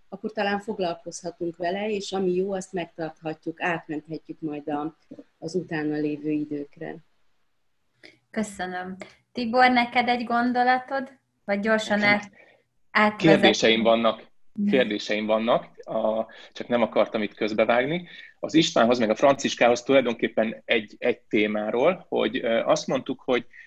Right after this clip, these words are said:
Speaker 3: hogy talán az lehet a pozitív ebben a, ebben a válságidőszakban, vagy, vagy ennek a jövőképében, hogy,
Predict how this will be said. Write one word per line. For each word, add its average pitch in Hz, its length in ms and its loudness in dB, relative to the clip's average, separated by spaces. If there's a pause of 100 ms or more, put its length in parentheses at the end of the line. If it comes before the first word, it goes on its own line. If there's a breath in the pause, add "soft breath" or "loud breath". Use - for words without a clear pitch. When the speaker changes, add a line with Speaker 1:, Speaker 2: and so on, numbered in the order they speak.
(220 loud breath)
Speaker 3:
hogy 110 220 -2
talán 123 400 4
az 123 280 2
lehet 117 300 -2
a 113 160 -6
pozitív 113 540 -2
ebben 107 260 0
a, 107 220 -2 (140)
ebben 110 220 -6
a 107 260 0
válságidőszakban, 113 880 -2
vagy, 107 260 0
vagy 113 160 -2
ennek 113 260 -2
a 110 40 -4
jövőképében, 113 720 0
hogy, 117 220 0